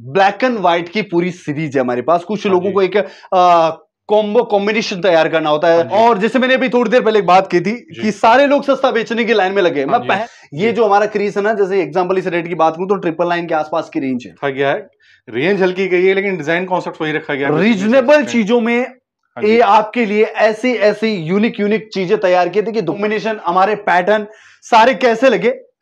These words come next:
Speaker 1: आप अपने निजी विचार है, आपको कैसे लगे, कमेंट सेक्शन में जाके जरूर बताना। सारे क्लाइंट बेस को एक नजर में चीजें आराम से सूटेबल होती है, परफेक्टली सूटेबल होती है, आराम से उन चीजों को पसंद कर सकते हैं।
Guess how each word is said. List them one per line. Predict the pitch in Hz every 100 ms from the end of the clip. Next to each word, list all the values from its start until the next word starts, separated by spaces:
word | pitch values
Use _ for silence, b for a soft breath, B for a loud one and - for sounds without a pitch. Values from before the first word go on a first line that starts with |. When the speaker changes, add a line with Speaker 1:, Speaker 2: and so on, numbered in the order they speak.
| -
Speaker 1:
आप | 202
अपने | 330 208 220
निजी | 208 180 226
विचार | 196 165 190 190
है, | 196 190
आपको | 160 170 196
कैसे | 196 185
लगे, | 190 185
कमेंट | 190 196 269
सेक्शन | - 226 247
में | 220
जाके | 226 208
जरूर | 175 214
बताना। | 185 170 175
सारे | 196 233 220 269
क्लाइंट | 254 233 214 196
बेस | 208 214
को | 226 233 233 180
एक | 208 214
नजर | 185 170 185
में | 196
चीजें | 190 160 202
आराम | 151 156 180 190
से | 196
सूटेबल | - 147 160 170
होती | 156 135
है, | 165
परफेक्टली | 165 151 175 175
सूटेबल | 180 143 151 151
होती | 139 151
है, | 185 143
आराम | 147 165 175
से | 175
उन |
चीजों | 151 151
को | 156
पसंद | 139 139 156
कर | 160
सकते | 135 131
हैं। | 160